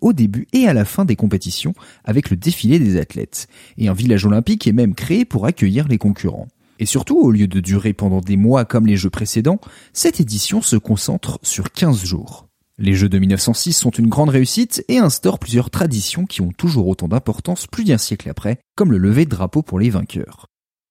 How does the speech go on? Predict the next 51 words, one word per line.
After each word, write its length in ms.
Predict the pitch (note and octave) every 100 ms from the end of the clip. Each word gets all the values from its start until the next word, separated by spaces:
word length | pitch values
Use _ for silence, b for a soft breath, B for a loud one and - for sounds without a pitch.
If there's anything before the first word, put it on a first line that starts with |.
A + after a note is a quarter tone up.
| _
Et 60 | G#2+
de 80 | F#2+
façon 320 | G#2 - F#2+
improbable, 460 | F#2+ B2 D3+ D#3+
la 160 | C3 A#2+
France 340 | - D#3 -
arrive 220 | A#2 C3+ B2
largement 480 | G#2 G2+ G#2+ F#2
en 40 | F#2
tête 220 | - C#3+
du 120 | A2
classement 360 | F#2+ A2+ E3 C#3+
des 100 | G2+
médailles. 400 | D#2+ G1+ G1+ G1+ - _ _ _ _
En 80 | D#3
comparaison, 480 | A#3 A#3+ A#3+ A#3+ C#4+
les 100 | D#3
Jeux 140 | F3
de 80 | C#3+
Saint-Louis 400 | - C3+ C3 E3
en 60 | G2
mille 100 | G2+
neuf 100 | -
cent 160 | C#3+
quatre 300 | C#3+ F#3 -
ont 60 | B2+
été 260 | A#2+ -
une 160 | F3 F#2
catastrophe 680 | - G#3+ C#3+ - - - -
humaine 320 | F#3+ F3 F#3
et 40 | D#3
sanitaire. 640 | - A2+ G2 - - - -
Je 180 | A2 B2+
vous 120 | A2+
conseille 400 | A#2 A2+ - G#2
l'épisode 340 | G#2 A2 G#2+
de 80 | G2
nos 200 | G2+ G2
amis 160 | G2+ G2
de 80 | F#2+
la 120 | F2+
confiture 600 | F#3+ G3 D3 - B3 -
sur 180 | - C4+
les 120 | F#3+
premiers 260 | - A#2
J 220 | G2 F#2 A2+
O 100 | B B B _
pour 160 | F#3+ F2+
en 80 |
savoir 400 | - - A2+ G2
plus. 480 | - - - - -